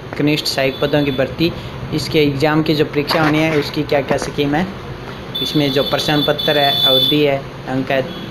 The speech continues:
इसमें दिखाया गया है। दो टाइप के पर-, प्रश्न पत्र होंगे, पेज वन और पेज टू, दो एग्जाम है इसमें। इसकी अवधि और अंक यहाँ पे दिए गए हैं। जो पेज वन में फर्स्ट है इसमें सामान्य ज्ञान, दैनिक विज्ञान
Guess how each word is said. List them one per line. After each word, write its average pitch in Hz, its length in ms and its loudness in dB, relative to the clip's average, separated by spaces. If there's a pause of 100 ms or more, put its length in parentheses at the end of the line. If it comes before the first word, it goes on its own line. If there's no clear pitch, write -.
इसमें 131 260 -4
दिखाया 135 340 0
गया 131 220 4
है। 143 340 -8
दो 135 140 4
टाइप 135 300 0
के 139 120 0
पर-, 127 180 -4 (380)
प्रश्न 135 280 -2
पत्र 131 280 -2
होंगे, 139 280 0
पेज 127 340 0
वन 131 200 0 (440)
और 131 200 0
पेज 127 260 0
टू, 120 140 -2 (480)
दो 127 160 4
एग्जाम 127 360 0
है 123 60 -2
इसमें। 143 240 -6 (800)
इसकी 131 260 0
अवधि 127 360 4
और 131 100 4
अंक 127 220 0
यहाँ 123 140 -2
पे 131 120 -2
दिए 127 240 0
गए 131 120 2
हैं। - 800 -8
जो 131 180 2
पेज 143 280 2
वन 147 120 2
में 151 200 0
फर्स्ट 147 360 -2
है 160 180 2 (680)
इसमें - 240 -2
सामान्य 151 460 2
ज्ञान, 160 320 0 (280)
दैनिक 143 420 0
विज्ञान 156 400 0